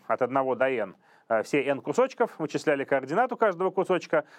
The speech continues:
значение функции, умножали на ширину участка и прибавляли это все к какому-то так называемому аккумулятору, к какой-то переменной, в которой вначале был, было записано значение ноль.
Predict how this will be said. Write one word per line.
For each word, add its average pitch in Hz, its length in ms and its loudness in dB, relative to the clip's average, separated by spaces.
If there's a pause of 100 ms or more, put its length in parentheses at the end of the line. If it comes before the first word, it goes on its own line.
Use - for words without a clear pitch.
(100)
значение 135 460 -2
функции, 226 340 0
умножали 143 420 0
на 127 120 -4
ширину 139 320 0
участка 180 500 0 (240)
и 240 140 0
прибавляли 170 600 2
это 165 180 0
все 220 220 2
к - 40 -20
какому-то 160 560 0 (240)
так - 140 -2
называемому 151 340 0
аккумулятору, 139 600 0
к - 40 -20
какой-то 160 320 0
переменной, 196 680 0 (260)
в - 40 -18
которой 214 260 0
вначале 156 440 -2
был, 147 260 -2
было 135 320 0
записано 127 340 -2
значение 113 440 -2
ноль. 104 260 -2